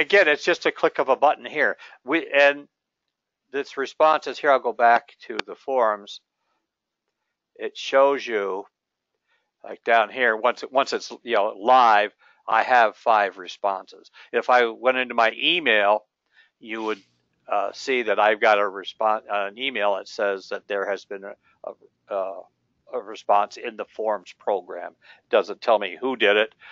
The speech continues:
unless that's one of the options I have also set up. Okay, so, uh, they,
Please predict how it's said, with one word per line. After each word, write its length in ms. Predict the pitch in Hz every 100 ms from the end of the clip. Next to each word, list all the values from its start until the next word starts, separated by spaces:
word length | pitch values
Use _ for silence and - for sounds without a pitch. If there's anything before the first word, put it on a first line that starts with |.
| - -
unless 340 | 104 104 -
that's 280 | 104 98 -
one 80 | 101
of 80 | 95
the 100 | 98
options 460 | 98 - 98 87
I 160 | 92 90
have 160 | 85 85
also 360 | 87 - 95
set 300 | 92 - -
up. 200 | - - _ _ _ _ _ _ _ _
Okay, 240 | - - - - - - -
so, 340 | 151 147 139 _ -
uh, 440 | 135 135 135 131 -
they, 140 | 139